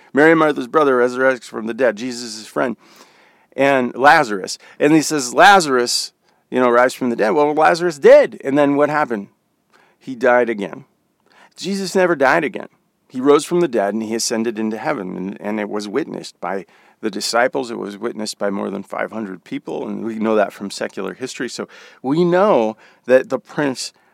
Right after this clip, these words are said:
in this world was destroyed, but resurrected as king. And so, Lord, we're so excited for that.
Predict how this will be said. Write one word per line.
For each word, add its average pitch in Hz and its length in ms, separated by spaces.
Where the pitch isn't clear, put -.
in 170 180
this 170 220
world 113 400
was 113 200
destroyed, - 480
but 131 240
resurrected 117 760
as 95 280
king. - 400
And 107 160
so, 113 140
Lord, 117 420
we're 135 140
so - 180
excited 110 500
for - 140
that. 135 260